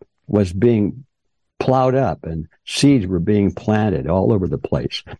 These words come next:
And they didn't realize that any of that happened until covid came along, and the rain came overnight and watered those seeds.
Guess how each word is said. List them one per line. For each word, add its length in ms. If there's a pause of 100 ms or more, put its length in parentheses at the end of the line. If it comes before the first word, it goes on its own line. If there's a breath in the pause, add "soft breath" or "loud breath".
(200)
And 100
they 60
didn't 220
realize 320
that 140
any 120
of 60
that 160
happened 300
until 320 (200 loud breath)
covid 400
came 240
along, 380 (360 loud breath)
and 140
the 60
rain 420
came 540
overnight 760 (380)
and 200
watered 400
those 240
seeds. 540